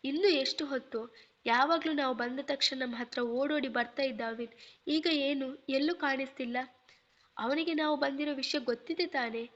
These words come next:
ಎಂದು ಕೇಳಿದ ಗೆಳೆಯರಿಗೆ, "ಅವನು ಈಗ ಅಂಕಲ್, ಅಂಕಲ್ ಅಂತ ನಿಮ್ ಹಿಂದೆ ಸುತ್ತಾಡ್ತಾ ಇದ್ದ ಬ್ಯಾಚುಲರ್ ಅವಿನ್ ಅಲ್ಲ, ಸಂಸಾರಸ್ಥ ಆಗಿದ್ದಾನೆ, ನೆನಪಿರ್ಲಿ" ಎಂದು ನಕ್ಕವಳು,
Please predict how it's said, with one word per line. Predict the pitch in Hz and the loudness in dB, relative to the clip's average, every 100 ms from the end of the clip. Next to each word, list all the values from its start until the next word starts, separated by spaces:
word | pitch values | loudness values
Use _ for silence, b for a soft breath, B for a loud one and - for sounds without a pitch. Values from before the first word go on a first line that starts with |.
| b b _ | b b _
ಎಂದು | 254 240 240 | -4 -2 -6
ಕೇಳಿದ | - 240 240 233 | -2 -2 0 -2
ಗೆಳೆಯರಿಗೆ, | 214 226 233 240 226 233 233 B B _ - | -2 -2 -2 -2 -4 -4 -6 B B _ -4
"ಅವನು | 254 330 349 | -2 2 2
ಈಗ | 311 294 277 | 0 0 0
ಅಂಕಲ್, | 247 269 320 302 | -2 -2 -2 0
ಅಂಕಲ್ | 262 254 269 | 0 -2 -4
ಅಂತ | 254 233 247 | -4 -4 -6
ನಿಮ್ | 240 233 | -6 -8
ಹಿಂದೆ | 240 254 | -6 -4
ಸುತ್ತಾಡ್ತಾ | 269 - - 269 269 - | -4 -8 -6 -4 -4 -4
ಇದ್ದ | 247 202 226 202 | -4 -2 -4 -2
ಬ್ಯಾಚುಲರ್ | 233 262 311 302 262 | 0 0 0 0 0
ಅವಿನ್ | 233 233 | -2 -6
ಅಲ್ಲ, | 220 220 208 B B B - | -8 -8 -10 B B B -8
ಸಂಸಾರಸ್ಥ | - 262 - 311 302 - | -6 -4 -2 0 -2 -2
ಆಗಿದ್ದಾನೆ, | 254 233 214 208 208 208 - | -4 -2 -4 -6 -8 -10 -6
ನೆನಪಿರ್ಲಿ" | 254 277 269 247 208 - B B B - | -2 -2 -4 -8 -8 -12 B B B -4
ಎಂದು | 254 247 | -2 -2
ನಕ್ಕವಳು, | 233 226 - 240 233 | -4 -8 -6 -4 -4